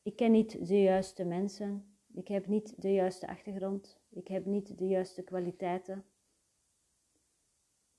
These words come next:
Dat zijn allemaal ideeën gebaseerd op verdeeldheid,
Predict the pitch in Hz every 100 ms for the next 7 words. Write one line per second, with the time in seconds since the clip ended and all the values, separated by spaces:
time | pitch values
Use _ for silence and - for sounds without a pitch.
0 | _ _ _ _ 196 240 - 269 285 269
1 | 220 196 185 214 233 190 180 196 190 180
2 | 220 247 - 190 190 - 185 170 190 233
3 | 226 185 156 156 - -